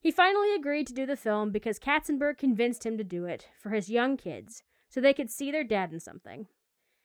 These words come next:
He did, however, have some stipulations that he gave Disney. Some of these include Genie could not be in more than twenty-five percent of the poster image. They couldn't use his name or voice for marketing the movie.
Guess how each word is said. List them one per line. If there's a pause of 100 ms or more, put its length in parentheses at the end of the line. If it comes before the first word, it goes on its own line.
(200)
He
did, (140)
however,
have
some
stipulations
that
he
gave
Disney. (600)
Some
of
these
include (140)
Genie (220)
could
not
be
in
more
than
twenty-five
percent
of
the
poster
image. (340)
They
couldn't
use
his
name
or
voice
for
marketing
the
movie.